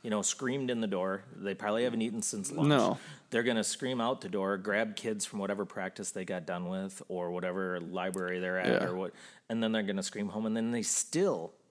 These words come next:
Speaker 1: have to get in the door and try to
Speaker 2: And try and cook or whatever, yeah.
Speaker 1: Yeah. So I get that, and we just kinda gotta do what we can. So at least trying to focus on having good meals when you can.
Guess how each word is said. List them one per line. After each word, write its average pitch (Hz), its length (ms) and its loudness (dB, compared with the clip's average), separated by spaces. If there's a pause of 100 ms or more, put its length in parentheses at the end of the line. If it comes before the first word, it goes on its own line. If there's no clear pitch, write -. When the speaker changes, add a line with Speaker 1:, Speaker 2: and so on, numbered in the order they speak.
(300)
Speaker 1:
have 104 240 -4
to 101 100 -6
get 98 140 0
in 107 140 2
the 104 60 0
door 95 260 2
and 90 120 -2
try 90 220 -6
to 90 60 -2
Speaker 2:
And 110 160 -2
try 120 160 6
and 113 120 2
cook 113 340 2
or 50 80 2
whatever, 50 420 2
yeah. - 280 0
Speaker 1:
Yeah. 87 300 -2 (560)
So 139 400 2 (260)
I 143 140 2
get 123 280 4
that, 80 360 -2
and 104 160 2
we 101 100 2
just 101 160 -2
kinda 104 220 -2
gotta 90 220 2
do 95 140 2
what 82 80 0
we 85 80 -2
can. 101 280 -2
So 98 320 2 (300)
at 113 100 2
least 139 360 2
trying 117 280 2
to 101 60 2
focus 101 500 -2
on 95 160 -2
having 90 480 -4 (560)
good 101 340 0
meals 95 360 0
when 104 100 2
you 113 100 2
can. 87 300 -4